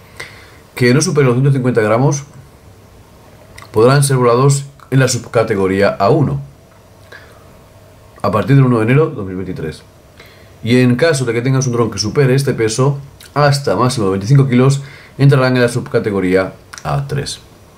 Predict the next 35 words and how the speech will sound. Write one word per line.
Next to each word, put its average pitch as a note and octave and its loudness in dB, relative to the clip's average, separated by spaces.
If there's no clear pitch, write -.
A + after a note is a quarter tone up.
Y G2 -2
nada, D3 2
amigas, A2 0
amigos, G#2+ -4
esto C#3 2
es B2 0
el A2 -4
vídeo G#2 -2
que G2 0
quería G2 2
hacer. D3+ -2
Eh, A2 2
si A2 -6
podíamos G#2 0
volar G2+ -2
el G2 -4
dron G#2 0
nuestro, G2+ 0
eh, F#2+ -2
después A2 0
del G#2 -4
dos F2+ -4
mil G#2+ -2
veintitrés, G2+ -4
y G#2 0
esto C3 2
es B2+ 2
así, - -2
se - -6
puede, A2+ 0
pero B2+ 2
dentro B2 2
de C#3+ 4
la A#2+ 2
subcategoría G2 -2